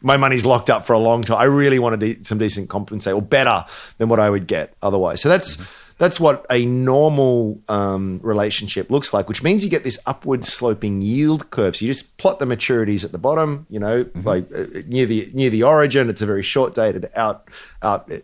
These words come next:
Speaker 1: um, further to the right, it's long dated, and then you plot the yield against that. So I'm trying to, it's hard to do with audio, but you get this upward sloping curve.
Speaker 2: Yeah.
Speaker 1: At the moment, that is inverted in, in the sense that you're getting a, l-,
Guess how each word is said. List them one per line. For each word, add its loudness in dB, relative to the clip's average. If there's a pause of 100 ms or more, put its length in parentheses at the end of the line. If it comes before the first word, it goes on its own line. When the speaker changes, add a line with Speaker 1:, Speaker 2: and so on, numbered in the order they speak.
Speaker 1:
um, -2 (120)
further 2
to -8
the 0
right, 4
it's -4
long 4
dated, 4 (180)
and 4
then 4
you 2
plot -2
the -2
yield -2
against -8
that. -10
So -4
I'm -4
trying 6
to, 2
it's -6
hard 6
to -4
do 2
with 0
audio, 4
but -2
you -4
get -2
this -6
upward -4
sloping -4
curve. 0
Speaker 2:
Yeah. 0 (400)
Speaker 1:
At 4
the 2
moment, 2
that 6
is 2
inverted 2
in, -2 (160)
in 0
the 2
sense 0
that 0
you're 2
getting -2 (560)
a, 2
l-, 0